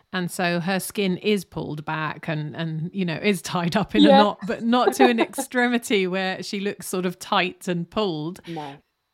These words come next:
Speaker 1: So the people that you see and come in are wanting the, well, the things that could lead to them being Madonna if they're not careful.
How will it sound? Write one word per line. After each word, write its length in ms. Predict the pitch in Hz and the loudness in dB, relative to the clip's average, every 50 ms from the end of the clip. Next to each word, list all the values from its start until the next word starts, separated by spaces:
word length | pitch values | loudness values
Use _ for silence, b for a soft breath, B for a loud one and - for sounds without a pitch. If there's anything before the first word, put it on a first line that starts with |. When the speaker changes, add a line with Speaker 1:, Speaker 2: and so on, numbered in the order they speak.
| _ - | _ -14
Speaker 1:
So 200 | - - 220 202 | -6 -4 -2 -2
the 100 | 190 196 | -2 -2
people 280 | - 226 226 - 226 208 | -2 -2 -2 -2 -2 -2
that 280 | 185 170 - - - | -2 -2 -4 -6 -10
you 260 | 220 208 208 233 247 | -6 -2 0 2 0
see 300 | 240 - - 170 165 - | 0 -2 -4 -6 -4 -4
and 140 | 156 160 165 160 | -4 -6 -6 -6
come 220 | 165 170 160 151 | -6 -6 -6 -4
in 280 | - 143 151 160 165 - - | -4 -6 -6 -6 -8 -6 -6
are 120 | 180 180 | -4 -4
wanting 640 | 170 175 170 175 170 - 190 170 165 160 160 165 165 _ _ _ _ | -2 -2 -2 -2 -2 -4 -4 -4 -4 -4 -6 -8 -8 _ _ _ _
the, 320 | - 170 185 175 175 165 - - | -10 -6 -6 -4 -4 -6 -10 -12
well, 320 | 185 202 190 185 170 160 160 | -10 -8 -6 -4 -4 -4 -6
the 140 | 156 - 196 | -8 -10 -6
things 280 | - 202 190 180 170 | -2 0 0 0 0
that 180 | 190 - - _ | -2 -4 -6 _
could 220 | - 285 285 220 202 | -2 -2 -2 0 0
lead 240 | 190 175 165 160 | 0 0 0 -2
to 100 | - - | -4 -4
them 220 | 170 165 165 160 160 | -4 -2 -2 -2 -2
being 260 | 180 180 170 170 170 | -2 -2 -2 -2 -2
Madonna 380 | 170 170 165 202 190 180 156 127 | -2 -2 0 0 0 0 -2 -4
if 100 | 151 - | -6 -6
they're 120 | - 160 | -8 -8
not 180 | 156 147 - - | -8 -8 -8 -6
careful. 560 | - 185 175 165 156 - - - - - 185 | -4 -2 -2 -2 -4 -8 -12 -14 -12 -14 -16